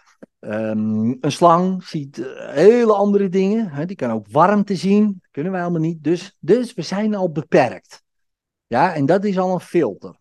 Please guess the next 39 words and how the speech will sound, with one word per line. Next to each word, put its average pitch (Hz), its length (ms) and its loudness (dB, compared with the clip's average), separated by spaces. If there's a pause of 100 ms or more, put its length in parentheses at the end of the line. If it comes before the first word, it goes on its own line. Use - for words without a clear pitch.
(120)
Dat 139 160 -2
bedoel 160 280 0
ik 110 120 -4
ermee. 95 300 -6
Hè. 123 140 -8
Dus 143 220 -8
we 123 80 -6
hebben 120 300 -4
bepaalde 123 520 -4
hertz. 139 340 -6
We 113 100 -12
kunnen 120 240 -6
tot 110 180 -14
twintigduizend 123 600 -4
hertz 113 180 -6
horen. 143 300 -2
Tenminste, 113 340 -10
als 107 100 -10
je 98 100 -14
geboren 117 400 -4
wordt. 147 180 -6
Daarna 127 300 -4
is 110 100 -14
het 90 260 -16
downhill 180 680 2
from 170 340 -4
there. 95 400 -4 (160)
<laughs> - 200 -20
Hè, 156 100 -12
dus, 127 260 -8
eh, 123 80 -4 (440)
en 123 180 -4
kleuren 143 480 4
zitten 123 260 -6
we 117 100 -6
tussen 117 300 -6
violet 120 580 -2
en 107 200 -4
rood. 180 400 4